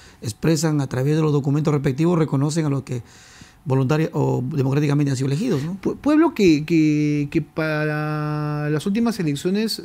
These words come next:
Speaker 2: eh, presidenciales en las que usted postuló en cárcel, este, se le notó bastante cercano, ¿no? Porque finalmente también lo ayudó mucho con el tema de, de la votación, tanto así que ustedes tuvieron un importante margen por encima de Perú Posible, que es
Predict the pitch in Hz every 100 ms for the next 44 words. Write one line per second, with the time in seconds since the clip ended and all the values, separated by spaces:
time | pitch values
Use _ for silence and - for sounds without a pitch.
0 | 170 160 147 143 156 170 143 139 175 175
1 | 170 156 139 143 170 180 - 151 151 147
2 | 151 135 - 175 - - - - - _
3 | 151 143 139 - 147 143 139 156 156 151
4 | 185 190 190 190 190 190 190 175 135 123
5 | 123 - 135 131 277 208 147 226 226 147
6 | 135 160 185 214 196 170 190 202 180 180
7 | 196 196 196 170 151 175 185 190 165 139
8 | 135 135 131 139 135 - 226 190 180 165
9 | 180 165 143 190 180 165 175 180 185 175
10 | 156 175 175 180 175 185 160 143 170 175
11 | 175 151 160 151 262 233 139 147 147 -